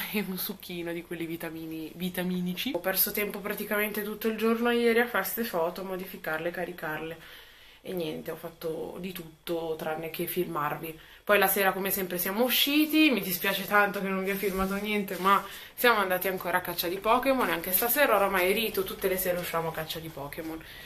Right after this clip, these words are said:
È una cosa bellissima secondo me perché almeno io e Andrea passiamo anche più tempo insieme. E poverino è stanchissimo, eh, perché è veramente tanto stanco,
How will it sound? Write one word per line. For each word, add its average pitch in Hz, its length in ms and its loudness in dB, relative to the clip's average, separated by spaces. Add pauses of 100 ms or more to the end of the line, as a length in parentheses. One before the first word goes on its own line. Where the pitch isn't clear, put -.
(160)
È 190 300 4
una 208 160 2
cosa 233 220 2
bellissima 233 600 2
secondo 240 340 -2
me 208 140 2
perché 202 260 -4
almeno 185 380 -4 (240)
io 202 180 -2
e 202 40 0
Andrea 196 280 -2
passiamo 190 380 -2
anche 202 160 -6
più 190 120 -8
tempo 190 280 -6
insieme. 175 560 -2
E - 60 -6
poverino 208 380 -2
è 294 40 0
stanchissimo, 165 760 -4
eh, 175 40 -2
perché 175 240 -6
è - 20 -8
veramente 170 400 -6
tanto 170 240 -6
stanco, 151 560 -6